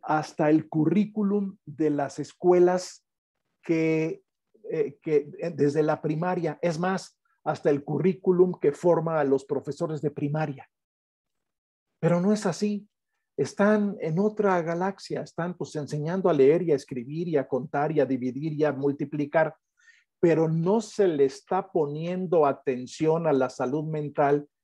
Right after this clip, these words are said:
en casi ninguna institución.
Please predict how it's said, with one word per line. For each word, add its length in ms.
en 440
casi 460
ninguna 800
institución. 1300